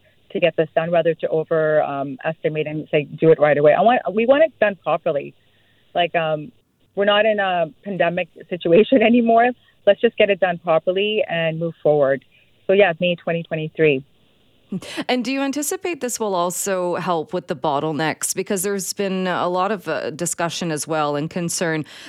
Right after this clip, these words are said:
Speaker 2: about the access points, mainly for vehicles, and the exit points of the park, that those have become real bottleneck points. Do, do you think that this addresses that, or more needs to be done, say,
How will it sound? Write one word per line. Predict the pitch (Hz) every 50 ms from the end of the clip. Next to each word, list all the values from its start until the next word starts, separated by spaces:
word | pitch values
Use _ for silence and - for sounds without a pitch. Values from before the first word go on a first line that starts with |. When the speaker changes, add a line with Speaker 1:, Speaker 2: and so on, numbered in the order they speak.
| 233 -
Speaker 2:
about | 175 175 143 175 165 139 139
the | 165 151 98
access | 123 160 165 - - - 185 156 - -
points, | _ _ - 170 147 131 107 - _ - - - 202
mainly | 165 240 262 269 262 262 247
for | 202 185 165
vehicles, | 143 156 143 143 135 - - 151 135 131 139 147 - - 190
and | - - 175
the | 170 - - -
exit | 156 170 165 165 - 175 - _
points | - 175 160 147 123 - - 175
of | 127 -
the | 151
park, | - _ - 165 147 135 117 - -
that | 165 - -
those | - 160 156 156 156 -
have | 180 156 -
become | 160 147 - - 175 151 151 139
real | 143 156 151
bottleneck | 117 147 143 151 160 165 160 151 139 - _ _
points. | - 160 139 - - - -
Do, | 165 139 - 196 196 -
do | - 175 190 202
you | 208 202
think | - 247 247 247
that | - 226 -
this | 208 196 -
addresses | 202 170 - 160 151 160 - 185 170 151
that, | 175 165 165 165
or | 160 156
more | 151 160 160 165 165 175
needs | 175 165 - -
to | - 180
be | 151 156 151
done, | 131 156 151 147 151
say, | 147 - 180 156 147 147